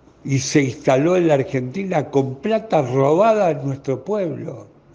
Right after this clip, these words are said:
y que desde la hegemonía macrista estén dándole un golpe a Alberto Fernández, no un golpe con cañón y coronel, no, no, no un golpe,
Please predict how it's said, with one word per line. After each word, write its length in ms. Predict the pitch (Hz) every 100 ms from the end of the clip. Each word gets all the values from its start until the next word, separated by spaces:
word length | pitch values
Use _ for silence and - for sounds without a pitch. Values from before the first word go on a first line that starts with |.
| - - - - -
y 140 | 147 123
que 240 | 160 147
desde 340 | 135 143 143 139
la 140 | 143
hegemonía 680 | 139 147 139 139 160 220 226
macrista 1000 | 151 135 139 196 190 - 214 202 - - - - - - -
estén 560 | 131 131 190 180 160
dándole 480 | 151 208 175 160 147
un 220 | 143 139
golpe 360 | 139 220 - 170
a 40 |
Alberto 500 | 143 143 185 156 151
Fernández, 800 | 139 143 147 214 170 135 123 120 - - - - - 165
no 180 | 254 208
un 180 | 156
golpe 460 | 139 156 143 135 131
con 200 | 135 131
cañón 440 | 127 135 139 139
y 60 | 127
coronel, 840 | - 127 127 120 123 113 107 104 - _ _ _ _ _ _ - _ _ _
no, 220 | 160 202 196
no, 360 | 185 180 151
no 280 | 139 160 214
un 160 | 190 160
golpe, 960 | 160 156 139 143 135 127 117 110 98